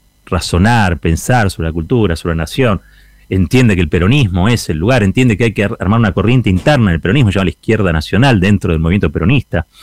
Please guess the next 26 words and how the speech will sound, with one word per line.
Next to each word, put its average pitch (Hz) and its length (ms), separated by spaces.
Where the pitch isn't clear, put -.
Y 113 100
dice 165 260
que 104 60
el 98 80
conductor 120 540
de 92 80
todo 139 120
ese 113 200
proceso 98 600
de 92 160
liberación 95 500
nacional 120 380
y 95 60
social 107 280
es 104 100
Perón, 175 460
y 127 100
un 147 60
día 170 180
Perón 190 180
le 139 60
escribe, 113 400
esta 165 240
vez 190 140
ya 147 80
largo, 76 440